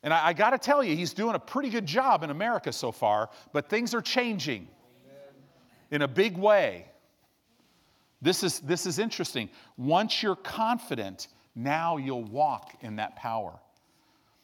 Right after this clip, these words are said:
You cannot walk in an outward empowerment without having the confidence in the inner strength.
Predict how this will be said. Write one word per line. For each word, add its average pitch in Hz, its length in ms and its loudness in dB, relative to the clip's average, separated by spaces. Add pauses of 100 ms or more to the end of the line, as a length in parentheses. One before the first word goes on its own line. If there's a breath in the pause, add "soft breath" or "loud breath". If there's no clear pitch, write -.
(120)
You 156 120 -2
cannot 170 580 -2
walk 170 460 2
in 131 100 -2
an 123 220 -4
outward 156 460 -2
empowerment 139 720 -2 (320 loud breath)
without 135 400 4
having 139 420 -2
the 110 100 -6
confidence 117 920 -8 (300 soft breath)
in 127 180 -6
the 110 100 -8
inner 120 340 -8
strength. - 920 -14